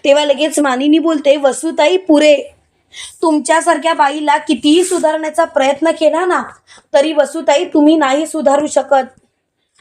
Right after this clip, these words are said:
तरी वसुताई तुम्ही कधीच सुधारण्याचा प्रयत्नच करू शकत नाही आणि मला तर तुमच्याशी बोलायची इच्छा सुद्धा राहिली नाही. वसुताई, प्लीज, प्लीज हे थांबवा, कारण मला तुमच्या या वागण्याचा त्रास होतोय, त्रास."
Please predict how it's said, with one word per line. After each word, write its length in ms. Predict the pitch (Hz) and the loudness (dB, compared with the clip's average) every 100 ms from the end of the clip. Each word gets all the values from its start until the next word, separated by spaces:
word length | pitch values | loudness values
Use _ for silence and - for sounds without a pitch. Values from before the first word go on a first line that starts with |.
| _ | _
तरी 200 | 330 339 | -2 -2
वसुताई 540 | 359 311 359 359 320 370 | -2 -2 -2 -2 -2 0
तुम्ही 360 | 349 320 339 349 | 2 2 2 0
कधीच 400 | 294 339 381 - | -2 -2 -8 -6
सुधारण्याचा 600 | 339 247 302 311 302 349 | -2 0 0 -2 -2 -4
प्रयत्नच 600 | 339 285 311 311 339 349 | -2 -2 -2 -2 -4 0
करू 180 | 320 320 | -2 0
शकत 380 | 302 302 302 | -2 -2 -2
नाही 240 | 294 277 294 - _ - - - | -2 -2 -4 -12 _ -20 -12 -6
आणि 180 | 277 | -2
मला 320 | 302 294 285 330 | 0 0 0 -2
तर 260 | 311 311 | 2 2
तुमच्याशी 640 | 311 311 285 285 285 330 | 4 2 4 2 0 -4
बोलायची 560 | 302 254 262 285 285 330 | -2 2 2 2 0 2
इच्छा 420 | 294 - - 294 | 2 0 -2 -2
सुद्धा 320 | 294 294 302 | -2 -2 0
राहिली 260 | 302 269 277 | 0 -2 -2
नाही. 200 | 277 262 - _ _ _ _ _ _ - - | -4 -4 -10 _ _ _ _ _ _ -20 -6
वसुताई, 500 | 311 311 370 339 359 | -6 -2 -2 0 0
प्लीज, 480 | 392 320 339 381 285 | 0 4 4 4 -2
प्लीज 340 | - 349 359 330 | -2 0 2 0
हे 100 | 370 | 0
थांबवा, 480 | 294 285 285 330 285 - _ _ _ _ - _ | 0 0 2 2 0 -6 _ _ _ _ -20 _
कारण 260 | 294 294 302 | -4 0 0
मला 380 | 294 285 320 311 | 0 2 0 -2
तुमच्या 420 | 311 285 269 311 | 0 0 0 0
या 160 | 311 311 | 0 0
वागण्याचा 540 | 277 254 294 285 330 | 0 0 0 0 -4
त्रास 460 | 320 277 277 302 320 | -4 -2 -2 -2 -4
होतोय, 260 | 285 320 | 0 0
त्रास." 520 | 311 277 285 285 285 | 0 0 2 0 -4